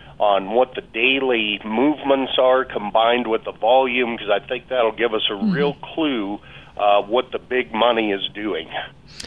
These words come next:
Speaker 2: Well, and, and it may be a time, uh, they're still very near highs here, to think about maybe moving something to cash. Not recommending that without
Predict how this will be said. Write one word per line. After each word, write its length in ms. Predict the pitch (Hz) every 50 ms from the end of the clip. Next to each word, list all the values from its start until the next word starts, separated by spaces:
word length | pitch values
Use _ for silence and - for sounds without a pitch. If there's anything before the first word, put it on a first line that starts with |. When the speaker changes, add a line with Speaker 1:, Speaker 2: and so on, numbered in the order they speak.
| - - - -
Speaker 2:
Well, 180 | 208 208 208
and, 300 | - 220 220 220 214 214 -
and 200 | 208 214 202 196
it 80 | 196 -
may 160 | 180 196 208 196
be 120 | 214 226
a 40 | 233
time, 400 | 233 - 285 294 277 254 226 214 -
uh, 100 | 214 214
they're 280 | 170 175 170 190 208 208
still 460 | - - - - 262 254 262 262 262 220
very 340 | 185 - 202 208 220 220
near 220 | 220 214 220 220 220
highs 380 | 202 240 247 262 269 277 -
here, 280 | - 220 196 185 190 185 - - - - - -
to 100 | - -
think 180 | - - 202 196
about 340 | 208 190 190 185 190 185 185
maybe 680 | 185 180 180 185 190 196 214 226 233 233 226 240 240
moving 320 | 240 240 240 226 240 240 247
something 320 | - - 220 220 233 220
to 80 | 226 226
cash. 520 | 226 - 233 220 220 220 233 226 - - - - - - - -
Not 220 | 165 175 190 185 -
recommending 640 | 202 208 208 240 196 214 214 220 220 220 214 214
that 180 | 208 202 202 -
without 380 | 196 190 - 190 180 185 -